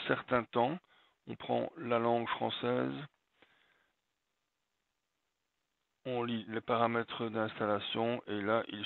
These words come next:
suffit de laisser travailler Elaïs. Installation rapide,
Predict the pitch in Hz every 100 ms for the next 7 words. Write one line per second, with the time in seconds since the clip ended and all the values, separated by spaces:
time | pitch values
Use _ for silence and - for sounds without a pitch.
0 | - 95 - - 107 - _ _ _ _
1 | - 98 110 - 104 104 - 107 107 -
2 | - 107 107 104 101 _ _ 123 107 110
3 | 160 - - - - - - _ - 165
4 | 151 151 143 - 139 131 - 127 139 160